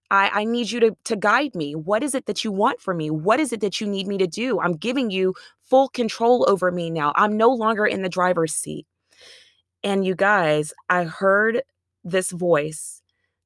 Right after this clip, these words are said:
that said, "Brandy, my child, you will inevitably be seen, but first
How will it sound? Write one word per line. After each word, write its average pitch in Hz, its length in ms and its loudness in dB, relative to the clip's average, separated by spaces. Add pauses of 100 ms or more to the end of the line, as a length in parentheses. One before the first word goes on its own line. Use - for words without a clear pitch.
that 175 140 4
said, 160 300 -2
"Brandy, 175 540 0 (800)
my 180 180 4
child, 196 560 0 (1900)
you 208 220 0
will 226 120 8
inevitably 185 920 2
be 156 200 -4
seen, 151 540 -8
but 175 140 -2
first 165 540 0